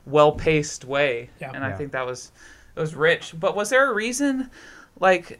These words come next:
Speaker 1: okay, some, some people who are sort of in this arena with,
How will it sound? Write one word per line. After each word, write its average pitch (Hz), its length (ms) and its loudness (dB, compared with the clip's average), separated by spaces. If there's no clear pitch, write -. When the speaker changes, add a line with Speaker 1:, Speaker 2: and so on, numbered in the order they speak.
Speaker 1:
okay, - 220 -4
some, 262 640 2
some 226 260 -2
people 214 440 -2
who 190 140 -4
are 180 140 4
sort 175 200 0
of 160 200 -4
in 175 160 -8
this 170 180 -6
arena 160 640 -2
with, 135 400 -6